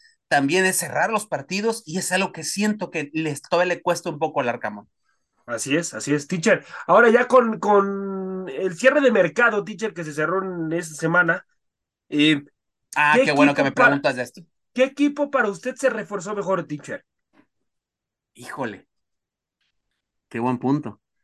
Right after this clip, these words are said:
Speaker 2: Porque, por ejemplo, América, pues, con Kevin Álvarez, ¿no? Eh, Quiñones, este,
Speaker 1: Pues es que,
Speaker 2: y,
Speaker 1: mira,
Speaker 2: y
Speaker 1: para
Speaker 2: Gorlignoski de último momento.
Speaker 1: <clears throat> Que, déjame decirte algo, José Ramón.
Speaker 2: Sí.
Speaker 1: Eh, Quiñones y Álvarez,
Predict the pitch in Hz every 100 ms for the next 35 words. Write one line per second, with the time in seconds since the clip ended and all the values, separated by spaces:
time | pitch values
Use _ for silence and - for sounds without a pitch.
0 | _ - - 151 147 170 156 147 185 226
1 | 226 165 156 147 135 156 147 131 117 107
2 | 113 151 190 170 120 113 107 - 123 131
3 | 180 208 208 208 214 202 - - _ _
4 | _ _ - 120 120 - - 123 120 117
5 | 117 113 113 - 156 151 147 139 135 131
6 | 147 - _ 143 147 190 208 170 175 202
7 | - 175 151 147 175 180 139 135 139 190
8 | 170 240 247 - _ _ _ _ _ -
9 | - 147 165 165 143 - 165 208 214 151
10 | 170 151 135 107 104 101 - - _ _
11 | _ - - 135 131 _ _ _ 147 143
12 | 139 139 - _ _ _ 170 202 302 339
13 | 320 214 175 214 233 240 254 247